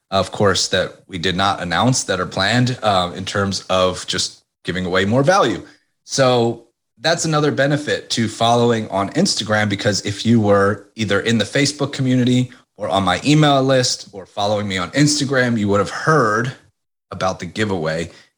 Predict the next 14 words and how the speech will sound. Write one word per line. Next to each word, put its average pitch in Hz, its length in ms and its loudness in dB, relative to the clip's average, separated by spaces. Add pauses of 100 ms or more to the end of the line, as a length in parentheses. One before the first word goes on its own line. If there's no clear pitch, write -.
and 90 80 -20
you 90 80 -8
would 92 120 2
have 85 260 -4
had 95 180 -4
a 85 40 -8
chance - 520 -4
to - 200 -6
enter 92 460 -4
and 85 300 -6 (100)
win. 156 460 2 (220)
If - 120 -10
you're 101 100 -2
solely 180 760 0